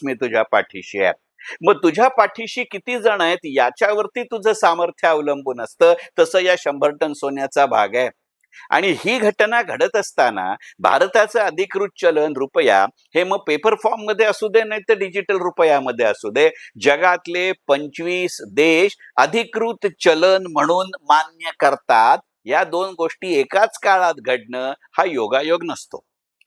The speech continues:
अर्थकारणामध्ये असे योगायोग घडत नसतात, ते घडवून आणावे लागतात.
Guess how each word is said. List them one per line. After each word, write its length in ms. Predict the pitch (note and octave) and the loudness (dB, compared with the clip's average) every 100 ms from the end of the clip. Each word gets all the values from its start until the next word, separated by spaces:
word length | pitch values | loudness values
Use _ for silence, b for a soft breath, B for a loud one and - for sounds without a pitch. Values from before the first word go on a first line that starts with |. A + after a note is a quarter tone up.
| b - | b 2
अर्थकारणामध्ये 920 | A#2+ B2+ G#3+ G#3 E3 D3+ D3+ D3 D3 | 2 4 0 4 2 2 -2 -2 -4
असे 340 | F3+ B2 E3+ E3 | -4 -4 -4 -4
योगायोग 500 | B2+ A#2+ C#3+ E3 E3+ - | -4 0 0 0 -10 -8
घडत 260 | C3+ F#3+ - | 0 0 0
नसतात, 420 | F#3 - E3+ E3+ F#3+ | -8 -2 2 2 2
ते 260 | - G#3+ | -2 -4
घडवून 460 | C#3+ B2 C#3+ A3 G#3 | -2 -2 -2 -4 -2
आणावे 420 | F3+ A3 G#3 D3 | 0 0 0 0
लागतात. 540 | G2+ F2+ - G2 F#2 | 0 -2 -2 0 0